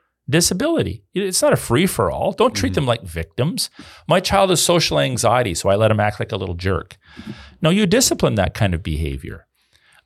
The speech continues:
Speaker 1: Uh, you don't take a child that has social anxiety and isolate them.
Speaker 2: Mm-hmm.
Speaker 1: Uh, too many parents run to the therapist. They don't actually believe in the power of the Word of God to affect change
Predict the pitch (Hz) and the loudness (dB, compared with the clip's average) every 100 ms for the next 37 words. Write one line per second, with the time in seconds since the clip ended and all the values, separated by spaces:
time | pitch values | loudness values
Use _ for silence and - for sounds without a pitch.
0 | - 104 139 226 214 185 123 - 131 131 | 0 2 2 2 0 -2 0 2 4 4
1 | 110 - 113 110 117 98 98 95 95 107 | 4 4 4 4 2 0 0 0 2 0
2 | 78 - 95 117 - 82 62 - 71 143 | -4 -4 -2 2 2 0 -6 -10 -8 -8
3 | - 113 95 95 85 _ _ _ _ 104 | -8 -12 -10 -10 -12 _ _ _ _ 0
4 | 110 - 294 294 - 185 175 - 123 139 | 0 2 0 2 4 4 2 2 2 2
5 | 120 107 - 107 139 - - 143 208 - | 2 2 4 4 4 2 0 2 2 2
6 | 131 143 - 139 120 104 107 117 104 92 | 0 0 0 2 2 0 0 2 0 2
7 | - 98 98 92 85 95 85 87 85 110 | 4 4 4 2 0 0 -2 -2 -2 -2
8 | - 87 - 87 - - 80 113 196 185 | -4 -8 -6 -6 -6 -6 -4 -4 -6 -8